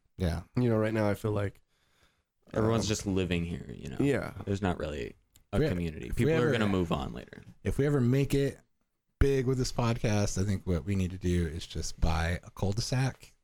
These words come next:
Speaker 1: and then we'll all have, like, our own houses on there. <laughs>
Speaker 3: Bill Gaten.
Speaker 1: Yep. And we can all be neighbors, and we can just, like, walk over each other's houses and podcast. It'd be
Speaker 2: That,
Speaker 1: amazing.
Speaker 2: that would be amazing.
Speaker 1: Mm-hmm.
Speaker 3: Speaking of my place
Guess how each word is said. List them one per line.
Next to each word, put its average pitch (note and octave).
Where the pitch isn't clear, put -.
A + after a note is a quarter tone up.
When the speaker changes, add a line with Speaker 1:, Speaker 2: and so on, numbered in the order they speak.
Speaker 1:
and E2+
then E2
we'll F#2+
all E2+
have, F2
like, F2
our F2
own F2+
houses A2
on G#2+
there. A2
<laughs> -
Speaker 3:
Bill F#2+
Gaten. F2+
Speaker 1:
Yep. F#2
And F#2
we F2+
can F2+
all F#2
be F2
neighbors, F2+
and D#2+
we E2+
can E2
just, D#2+
like, E2
walk F2
over F2
each F2
other's F2+
houses F2
and -
podcast. -
It'd -
be A#1+
Speaker 2:
That, -
Speaker 1:
amazing. -
Speaker 2:
that G#2
would -
be -
amazing. D#2+
Speaker 1:
Mm-hmm. E2+
Speaker 3:
Speaking A#2
of F2
my G2
place -